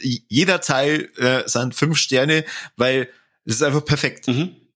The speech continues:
Speaker 1: Die Geschwindigkeit ist super, mich stört's überhaupt nicht, dass der Überlänge hat und, äh, es ist, es ist top. Ähm, du bist in dieser Welt, äh, es ist alles gut.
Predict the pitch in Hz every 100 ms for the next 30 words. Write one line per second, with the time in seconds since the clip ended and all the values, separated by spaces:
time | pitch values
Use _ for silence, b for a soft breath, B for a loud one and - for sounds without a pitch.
0 | - 123 113 170 185 180 170 156 160 180
1 | 147 151 156 - - 135 131 - 139 139
2 | - 120 117 135 - 151 147 139 - 123
3 | 151 143 131 135 135 127 - _ - 123
4 | 120 120 - - 82 73 - 62 117 -
5 | 117 - - 117 113 113 - - 135 -
6 | _ _ - 110 110 107 - 104 - -
7 | 123 113 104 98 143 180 - - - 110
8 | 123 120 - 123 131 - 123 117